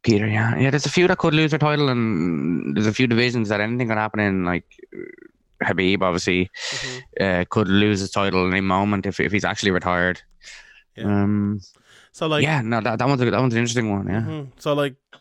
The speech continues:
Speaker 2: say if Stipe was beaten by Francis and then John Jones beats D-, Francis, no, it could happen like that. Or, yeah, I think it's, because that doesn't happen that often. Like, no, no one lost it this year. Never mind, and lose it and then lose it again. So,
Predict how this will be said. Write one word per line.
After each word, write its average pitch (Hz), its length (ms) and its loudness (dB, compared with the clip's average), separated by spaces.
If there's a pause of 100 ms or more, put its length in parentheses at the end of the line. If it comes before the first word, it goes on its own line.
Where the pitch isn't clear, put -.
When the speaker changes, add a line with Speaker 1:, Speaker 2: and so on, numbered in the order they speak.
(140)
Speaker 2:
say 156 280 -2
if - 200 -6
Stipe 147 720 0
was 131 140 -4
beaten 135 340 -4
by 135 120 0
Francis 135 560 -6
and 135 120 -4
then 131 160 -4
John 131 260 -4
Jones 127 300 -4
beats 127 480 -10
D-, 127 100 -20 (160)
Francis, 131 640 -10 (520)
no, 127 80 -8
it - 40 -16
could 139 120 -6
happen 139 180 -6
like 135 140 -6
that. 135 220 -2
Or, 139 120 -4
yeah, 349 300 -6
I 392 240 -6
think 415 180 -4
it's, 392 160 -4 (260)
because - 180 -6
that 381 140 4
doesn't 359 220 0
happen 302 200 0
that 277 140 4
often. 285 300 2
Like, 180 140 4
no, 220 260 6
no 240 140 8
one 339 180 4
lost 294 220 0
it 247 100 -4
this 269 180 0
year. 156 240 4 (460)
Never 190 260 6
mind, 220 480 0
and 185 540 -4
lose 202 380 6
it 175 120 6
and 180 120 2
then 185 100 2
lose 180 180 4
it 170 80 0
again. 165 300 2
So, 127 320 -4